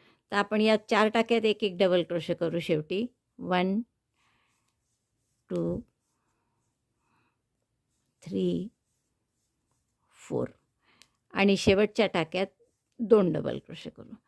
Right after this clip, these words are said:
म्हणजे आता जर तुम्ही टाके मोजले तर ते बरोबर एकशे एक्केचाळीस टाके आपले झालेले आहेत, ज्याला आपल्याला तीननी भाग जातो. त्यामुळे आपल्याला हिरवी जी आपली ओळ आहे पाकळ्या पाकळ्यांची,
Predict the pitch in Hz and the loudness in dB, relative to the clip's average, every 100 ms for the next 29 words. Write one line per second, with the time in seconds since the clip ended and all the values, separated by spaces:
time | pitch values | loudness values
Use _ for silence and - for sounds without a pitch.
0 | _ _ _ 220 214 208 190 233 233 226 | _ _ _ 2 4 4 4 6 6 4
1 | 240 226 220 196 220 226 233 208 180 196 | 4 2 2 -2 2 4 6 6 4 2
2 | 196 196 202 196 196 220 196 - 226 202 | -2 0 2 2 2 2 0 2 2 4
3 | 208 208 226 226 - 185 180 170 175 208 | 0 4 4 4 0 -2 -2 -4 -2 -2
4 | 202 147 156 - - - _ _ _ _ | -2 -2 -4 -4 -8 -12 _ _ _ _
5 | _ _ _ _ _ - 190 196 190 196 | _ _ _ _ _ -6 4 6 6 2
6 | - 202 208 226 - 220 214 220 247 233 | -2 0 2 0 2 2 4 6 6 4
7 | 208 196 165 165 185 196 190 185 190 190 | 4 2 0 -6 -2 -2 -2 -4 -2 0
8 | 190 170 202 202 196 220 208 - 208 208 | 0 0 4 4 6 4 4 2 2 2
9 | - 202 185 180 _ _ _ _ 175 175 | 4 4 4 2 _ _ _ _ -6 -2
10 | 175 175 160 170 160 156 | -2 -2 -2 -2 -2 -4